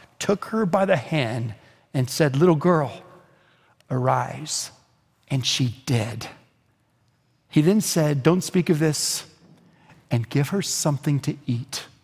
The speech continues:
An extraordinary event had just taken place. And then he turns to the ordinary means of life.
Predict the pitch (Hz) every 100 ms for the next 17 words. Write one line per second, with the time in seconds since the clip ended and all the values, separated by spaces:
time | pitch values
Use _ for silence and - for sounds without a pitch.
0 | _ _ _ _ _ _ - 139 139 -
1 | - - - 170 156 240 240 233 208 196
2 | 190 175 156 131 156 147 151 - 147 139
3 | - 156 147 143 - 127 113 - - -
4 | _ _ _ _ _ _ _ 123 143 139
5 | - 147 143 - 131 139 - 151 147 139
6 | 147 160 190 170 196 220 131 - -